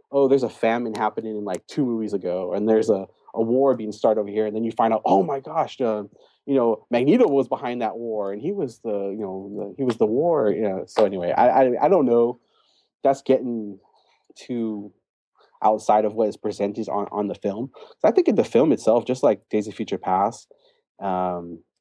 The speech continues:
and, um, and First Class, it actually forms a, a nice, a nice trilogy. And so I think if you like those other two movies, there's no reason why you wouldn't like this movie. And, um, all the things that I nitpicked about are just, you know,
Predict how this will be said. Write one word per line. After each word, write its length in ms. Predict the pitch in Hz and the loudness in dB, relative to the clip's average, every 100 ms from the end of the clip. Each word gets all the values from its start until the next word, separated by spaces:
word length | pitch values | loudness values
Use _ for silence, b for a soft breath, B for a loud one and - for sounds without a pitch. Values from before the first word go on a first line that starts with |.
| _ _ - - | _ _ -20 -6
and, 240 | 98 95 | -2 0
um, 360 | 92 90 90 87 - | 0 -2 -4 -12 -10
and 100 | 107 | 0
First 180 | 117 - | 0 2
Class, 240 | 107 117 - | 0 0 0
it 80 | |
actually 220 | 170 269 277 | 0 2 -2
forms 260 | 165 156 | -2 -2
a, 120 | 117 107 | -2 -2
a 60 | |
nice, 440 | 104 113 113 - - | 0 -2 -2 -10 -20
a 60 | 110 | -12
nice 260 | 107 107 - | -8 -8 -10
trilogy. 600 | - 107 110 117 135 151 b b b b - | -10 -8 -6 -8 -10 -12 b b b b -10
And 120 | 113 | -4
so 240 | - 120 | 0 2
I 80 | 110 | 2
think 160 | - 254 | 0 -2
if 80 | |
you 160 | 220 214 | 2 4
like 280 | 110 131 - | 4 2 0
those 180 | 117 104 | -4 -2
other 160 | 107 | -4
two 180 | - 127 | -6 -8
movies, 440 | 98 101 131 131 - | -10 -6 -6 -6 -6
there's 140 | 117 | -2
no 80 | 147 | 0
reason 320 | 135 127 120 | 2 0 0
why 80 | 104 | -2
you 120 | 98 | -4
wouldn't 180 | 107 101 | -6 -10
like 160 | 85 95 | -12 -12
this 180 | 101 113 | -12 -6
movie. 380 | 110 110 117 120 b b b b | -2 0 0 -2 b b b b
And, 260 | 82 98 98 | -2 0 2
um, 220 | 95 92 | 0 0
all 140 | - 135 | 0 2
the 100 | 143 | 2
things 240 | 143 131 | 2 4
that 100 | 120 | 2
I 120 | 101 | 0
nitpicked 440 | 101 107 - 120 127 | -2 -12 -10 -8 -4
about 280 | 117 113 | 0 0
are 80 | 104 | 0
just, 380 | 98 98 92 _ | -8 -14 -18 _
you 180 | - 113 | -18 -14
know, 300 | 90 85 90 | -12 -14 -18